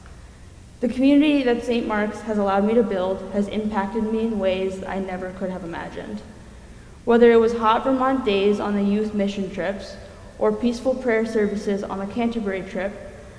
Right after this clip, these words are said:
I always had a community here at Saint Mark's to support me. During the start of the pandemic, there was a lot of uncertainty. Many packed up their work belongings, not knowing when we would be back.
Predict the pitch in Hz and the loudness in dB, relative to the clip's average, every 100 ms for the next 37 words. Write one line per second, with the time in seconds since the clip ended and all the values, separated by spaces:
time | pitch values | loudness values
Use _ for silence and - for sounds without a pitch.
0 | - - - 208 214 247 262 247 214 220 | -20 -14 -2 0 4 4 4 0 0 0
1 | 226 214 214 202 196 190 190 196 196 226 | -2 0 0 2 0 -2 -2 -2 -2 -2
2 | 226 185 190 - - - - - 208 208 | -2 -4 -6 -8 -16 -18 -20 -4 -2 -2
3 | 202 190 190 202 - - - - - - | -4 -6 -8 -12 -16 -20 -20 -20 -20 -20
4 | - - - - - - - - - 247 | -20 -20 -20 -20 -20 -20 -20 -20 0 4
5 | 254 254 247 269 285 277 285 285 240 208 | 6 4 4 4 4 2 2 4 4 4
6 | 208 214 226 220 214 214 208 196 196 196 | 2 0 -4 0 2 2 2 2 0 -2
7 | 190 190 196 185 175 - 196 - - - | -4 -4 -6 -6 -8 -8 -10 -12 -18 -20
8 | - - - - - 214 226 247 240 220 | -20 -20 -20 -20 -14 -2 2 2 0 -2
9 | 214 214 220 214 208 208 214 226 202 202 | 0 -2 0 2 4 2 2 0 2 0
10 | 196 190 196 196 - 208 196 208 208 202 | -2 -4 -6 -8 -4 -2 0 2 2 2
11 | 196 196 190 185 180 180 180 - - - | -2 -4 -4 -4 -6 -6 -6 -6 -6 -8